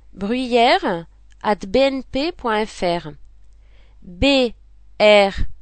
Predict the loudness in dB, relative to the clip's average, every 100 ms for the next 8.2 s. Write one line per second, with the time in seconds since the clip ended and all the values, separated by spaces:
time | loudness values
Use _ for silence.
0 | -18 -18 -10 -6 -6 -8 -12 -20 -20 -14
1 | -8 -6 -2 0 -2 -6 -16 -18 -20 -20
2 | -16 -6 -2 -2 -4 -12 -20 -20 -20 -20
3 | -6 0 2 0 -4 -16 -18 -20 -20 -20
4 | -8 -4 -4 -6 -14 -20 -20 -20 -20 -20
5 | -6 -2 -2 -4 -14 -20 -20 -20 -20 -20
6 | -20 -20 -4 0 2 0 -4 -18 -20 -20
7 | -4 2 2 0 -6 -12 -20 -20 -12 -4
8 | -2 -2